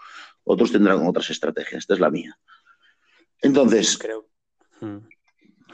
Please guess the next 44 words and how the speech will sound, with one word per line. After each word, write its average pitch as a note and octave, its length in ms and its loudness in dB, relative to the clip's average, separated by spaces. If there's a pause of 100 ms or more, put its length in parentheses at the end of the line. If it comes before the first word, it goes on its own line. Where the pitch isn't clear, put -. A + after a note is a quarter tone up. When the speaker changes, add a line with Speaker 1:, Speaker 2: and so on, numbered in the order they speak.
(1200)
Speaker 1:
Ah, G#2+ 140 2
bueno, G2 180 4
<laughs> A#2 280 0
sigo. A2 260 4
Speaker 2:
Sí, A#2 320 -6
sí, G#2 60 -10
no, D3+ 140 -4
no, D3 160 -4
y, C3+ 200 -10
no, D#3 200 -4
sí, C#3+ 140 -10
iba C3+ 300 -2
a D3 40 2
decir C#3+ 240 -6
que C3+ 140 -6
creo C#3 200 -4
que C#3 100 -6
es - 160 -6
el, A#2+ 280 -8 (920)
si, A2+ 720 -6
si A#2 160 -10
la A2+ 100 -4
gente C#3 260 -4
no C#3 60 -2
lo C3+ 60 -2
entiende B2+ 240 -4
así, C#3 220 -6
creo C3+ 320 -2
que C3+ 120 -8
es - 180 -8
uno B2+ 240 -6
de A#2+ 80 -2
los A#2 120 -2
grandes B2+ 320 -2
consejos B2 460 -8
que B2 100 -10
sacar A2+ 380 -6
de, G2+ 480 -6
de G#2 280 -10
este G#2+ 200 -10
podcast. - 380 -14
Pero G#2+ 120 -8
sí, A#2+ 120 -8
adelante, G#2 340 -8